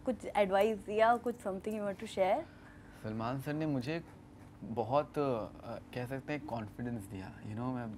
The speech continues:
Speaker 2: अ, क्योंकि मेरे लिए बहुत बड़ी बात थी to work with सलमान सर, you know, पूरी फिल्म में। And, uh, I was a little nervous। और, अ, मैं पता नहीं, ऐसे मैं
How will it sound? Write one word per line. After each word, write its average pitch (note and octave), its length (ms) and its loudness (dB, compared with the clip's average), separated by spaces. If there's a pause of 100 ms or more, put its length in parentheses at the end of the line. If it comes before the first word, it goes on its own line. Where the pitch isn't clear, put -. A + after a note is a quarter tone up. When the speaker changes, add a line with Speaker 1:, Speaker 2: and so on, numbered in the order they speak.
(140)
Speaker 2:
अ, G2 320 -6 (720)
क्योंकि C3 180 2
मेरे C3+ 200 8
लिए E3 140 6
बहुत D#3 180 4
बड़ी A#2+ 260 2
बात B2+ 340 6
थी C3 60 2
to B2 80 -2
work A#2 680 0
with A#2 140 0
सलमान A2+ 460 2
सर, A2 580 -4
you G#2+ 40 -4
know, A2 220 -6
पूरी A#2+ 140 0
फिल्म A#2 340 0
में। A2 280 0 (680)
And, G#2+ 420 -4
uh, A2 160 0
I A2+ 120 0
was A#2+ 280 0
a G#2+ 240 0
little A#2+ 320 2
nervous। A2+ 460 -2 (600)
और, A2 300 2
अ, A2 500 2 (680)
मैं B2+ 260 6
पता D3 240 0
नहीं, C#3+ 140 6
ऐसे A#2 260 2
मैं B2+ 240 4